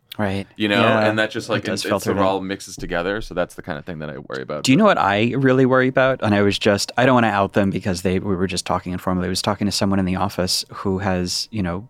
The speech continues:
Speaker 1: older parents who are very politically engaged. And she was telling me that they spent a lot of time on YouTube autoplay, and the things that they have seen about this conflict, the, like, crazy conspiracies,
Speaker 2: See, that's, yeah.
Speaker 1: the hate speech.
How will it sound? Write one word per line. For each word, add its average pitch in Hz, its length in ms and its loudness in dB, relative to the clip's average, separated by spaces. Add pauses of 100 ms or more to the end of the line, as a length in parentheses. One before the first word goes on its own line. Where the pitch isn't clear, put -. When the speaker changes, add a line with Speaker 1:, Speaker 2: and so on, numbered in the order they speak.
(120)
Speaker 1:
older 123 260 4
parents 107 560 2
who 104 140 0
are 92 80 2
very 92 240 2
politically 95 440 0
engaged. 90 640 -4 (580)
And 95 520 2
she 101 220 -2
was 107 140 0
telling 107 300 2
me 98 140 2
that 92 160 -4
they 98 240 0
spent 104 260 -2
a 92 80 0
lot 90 300 0
of 110 80 0
time 98 500 0
on 92 160 -4
YouTube 95 440 -2
autoplay, 90 760 -2
and 92 180 -2
the 95 60 -2
things 120 380 4
that 117 140 2
they 107 100 2
have 98 160 -2
seen 98 220 0
about 90 260 -2
this 92 120 -6
conflict, 90 520 -6
the, 92 100 -4
like, 90 220 -6
crazy 113 760 0
conspiracies, 107 760 0
Speaker 2:
See, 98 80 0
that's, 85 260 -2
yeah. - 300 -6
Speaker 1:
the 101 80 -4
hate 123 340 0
speech. 101 480 0